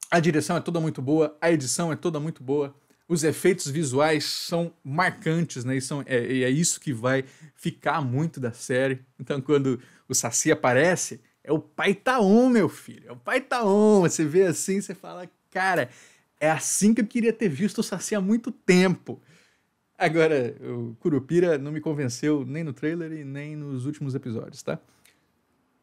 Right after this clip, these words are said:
Por outro lado, também no quesito técnico, e aqui não falando de adaptação,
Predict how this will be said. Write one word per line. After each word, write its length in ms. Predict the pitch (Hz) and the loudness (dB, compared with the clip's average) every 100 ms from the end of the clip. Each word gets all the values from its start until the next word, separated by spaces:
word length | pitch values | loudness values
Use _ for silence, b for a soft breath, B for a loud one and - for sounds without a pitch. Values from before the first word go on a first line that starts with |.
| _ _ - | _ _ 2
Por 240 | 339 311 | 4 6
outro 320 | 233 226 233 | 6 4 0
lado, 480 | 190 226 240 143 120 - | 2 2 2 -2 -6 -4
também 440 | 214 165 151 269 | -2 0 2 2
no 120 | 240 175 | 2 0
quesito 400 | 170 139 139 120 | -2 -4 -4 -4
técnico, 560 | 165 180 175 131 120 | 2 2 2 -4 0
e 40 | 156 | 0
aqui 240 | 147 160 | 0 -2
não 180 | 151 226 | -2 -2
falando 400 | - 156 180 151 | -2 -4 -4 -4
de 80 | 151 | -4
adaptação, 880 | 156 151 - 147 123 - 180 196 | -4 -6 -8 -12 -10 -8 -4 -4